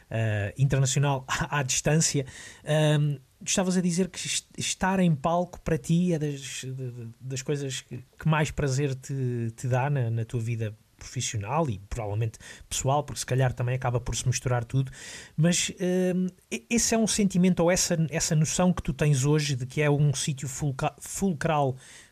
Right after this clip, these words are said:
para ti, eh, é um sentimento recente ou é algo que tu te apercebeste há mais, há, há já algum tempo? Eu pergunto isto porque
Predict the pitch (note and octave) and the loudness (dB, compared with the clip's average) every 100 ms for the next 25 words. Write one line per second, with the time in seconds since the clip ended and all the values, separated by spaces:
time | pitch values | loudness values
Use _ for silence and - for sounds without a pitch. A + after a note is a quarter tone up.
0 | _ C#3+ C3 C#3 D3 - - - _ - | _ -2 0 2 0 -2 -16 -20 _ -8
1 | A#2 - _ G3 G#3 - F#3+ F3+ F3 D#3+ | -8 -10 _ 0 2 2 2 4 4 2
2 | C#3 C#3+ - - C#3+ D3 G#3 - _ D#3+ | 2 2 2 4 4 2 -2 -8 _ 2
3 | D#3 D#3 D#3+ D#3+ D3 C3+ - D3+ C3 D#3+ | 4 4 4 2 0 -6 -4 -4 -4 -8
4 | C3 _ D#3+ C3+ - C#3+ - - - - | -8 _ -4 -2 -2 -2 -4 -10 -20 -20
5 | - _ - D3 D3 B2+ - - D3 D3+ | -20 _ 0 4 4 2 -2 -4 -4 0
6 | E3 E3+ E3+ D#3+ C#3+ C#3+ A#2+ G#2 C#3+ C#3+ | 2 2 4 4 4 4 2 0 -2 -2
7 | G#3 G3+ F#3 A3 - A3+ A3 | 2 2 4 2 2 0 -2